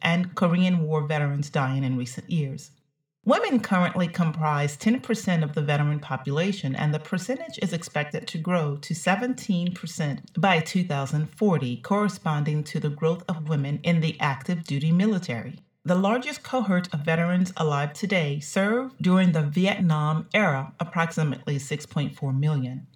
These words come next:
Their median age is seventy-one years. The next largest cohort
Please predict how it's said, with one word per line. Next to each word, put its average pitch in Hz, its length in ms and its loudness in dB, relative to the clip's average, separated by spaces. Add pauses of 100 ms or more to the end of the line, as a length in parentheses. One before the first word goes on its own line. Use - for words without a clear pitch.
(160)
Their 196 160 6
median 233 520 6
age 143 380 0
is 165 160 0
seventy-one 147 680 2
years. 135 540 -4 (300)
The 180 100 6
next 196 400 2
largest 190 580 2
cohort 147 500 0